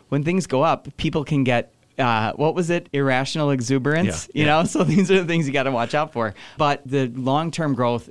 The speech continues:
Speaker 1: on our net worth, that's the thing to focus on, being patient and looking out over a longer horizon.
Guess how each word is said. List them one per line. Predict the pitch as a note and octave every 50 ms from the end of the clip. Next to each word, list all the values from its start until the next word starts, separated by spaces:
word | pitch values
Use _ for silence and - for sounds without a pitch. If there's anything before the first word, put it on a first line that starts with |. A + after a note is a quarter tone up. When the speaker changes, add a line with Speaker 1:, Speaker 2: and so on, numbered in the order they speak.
| - - B2+
Speaker 1:
on | B2+ C3+ C#3+
our | C#3 C3+ C3
net | B2+ - -
worth, | A2+ G#2+ G#2 G#2+ - - -
that's | B2 B2 C3 B2 -
the | C3
thing | - C3+ B2 A#2+
to | A#2 A2
focus | - A2 G#2+ F#2+ A2+ G#2 - G#2+
on, | G#2 G2+ G2 F#2+ - _ - _ _ _
being | A#2+ B2 A#2+ A#2
patient | A#2+ A#2+ A2+ A2 - - A2+ G#2+ - -
and | - G#2 G#2 G#2
looking | A2+ A2 - G#2+ G2+
out | G2 G2 F#2+ -
over | A2 G#2 G2+ F#2+
a | F#2
longer | F#2+ G2 G2 F#2+ F#2+ F2+
horizon. | F2+ F#2 G2 F#2+ F2+ - -